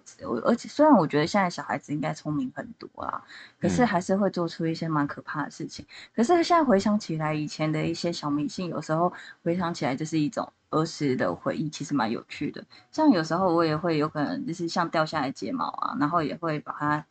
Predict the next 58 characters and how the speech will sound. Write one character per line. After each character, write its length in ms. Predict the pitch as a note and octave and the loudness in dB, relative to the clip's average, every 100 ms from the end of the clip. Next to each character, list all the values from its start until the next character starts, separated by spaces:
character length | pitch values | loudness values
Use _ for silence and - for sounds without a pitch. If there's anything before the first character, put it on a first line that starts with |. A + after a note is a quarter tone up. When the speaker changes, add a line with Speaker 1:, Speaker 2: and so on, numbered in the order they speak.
| _ _ | _ _
Speaker 1:
就 140 | - F3 | -6 -2
是 100 | D#3 | 2
拿 200 | D3+ D#3 | 2 2
起 200 | - C#3+ | -2 -8
来， 200 | B2+ - | -8 -6
就 140 | E3 | -2
是 140 | E3 D#3 | 0 -2
吹 200 | - D#3 | 0 0
掉 200 | D3+ D#3 | 2 0
以 60 | - | 0
后 220 | E3 D3+ | 0 2
就 100 | D3+ | 0
许 300 | D#3 - - | -2 -10 -6
愿 260 | C3+ D3+ - - | -2 0 -2 -6
啊。 300 | - - - - - | -8 -8 -8 -14 -10
Speaker 2:
嗯。 160 | A3 E3 | -8 0
Speaker 1:
然 180 | F3 F#3+ | 4 6
后 220 | G#3+ G#3 | 6 6
或 200 | G#3+ G3 | 6 6
者 80 | F3 | 4
是， 180 | - F#3+ | 2 4
哦， 200 | A3+ A3+ | 6 8
对， 140 | C4+ | 6
对， 140 | B3+ A#3 | 6 4
对， 200 | A3+ F3 - - _ _ | 2 0 -4 -20 _ _
像 280 | - E4+ D4+ | 2 10 10
人 140 | G3 G#3 | 10 8
家 160 | B3 | 8
就 100 | B3 | 8
说 160 | A#3+ A#3 | 6 2
什 140 | G3 | 2
么 140 | D#3+ D#3+ | 0 0
上 360 | - B3 F#3+ | 0 2 2
台 240 | F3 D#3+ D3+ | 0 -2 0
的 160 | D#3 | -2
时 140 | D3+ - | -6 -12
候， 300 | - F3+ D#3+ | -6 -4 -2
如 100 | E3 | -2
果 140 | D#3 | -2
你 140 | D#3 D#3 | -4 0
要， 320 | F3 E3 - - | 0 0 -2 -8
你 160 | E3 | -6
要， 100 | E3+ - | -6 -2
会 100 | A#3+ | 0
很 140 | F3+ F#3 | 0 -2
紧 220 | - - | -8 -6
张 200 | D#3+ D#3+ | -4 -4
的 80 | B2 | -4
话 220 | E3 D3+ | -2 -2
呢， 120 | D3 | 0
你 60 | D3+ | -4
就 100 | E3 | -2
要 140 | E3+ | -4
在 160 | E3+ F3 | -2 -4
手 260 | E3+ E3 - | -4 -6 -6
心 280 | - E3 | -6 -6
上 260 | D#3+ F#3 D3+ - - | -2 -2 -2 -6 -20
写 400 | - - D3+ - | -14 -4 -2 -4